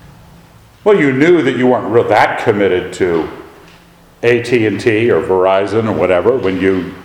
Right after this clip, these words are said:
jumped back and forth for, uh, your gain. And God knows that if you listen to the prophecy of the false prophet, he knows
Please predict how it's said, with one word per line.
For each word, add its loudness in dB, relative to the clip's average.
jumped 0
back 2
and -6
forth 0
for, -2
uh, -4
your 0
gain. -4
And 0
God 4
knows 2
that 2
if -4
you 4
listen 2
to 4
the 2
prophecy 2
of -2
the 2
false 2
prophet, 0
he 2
knows 2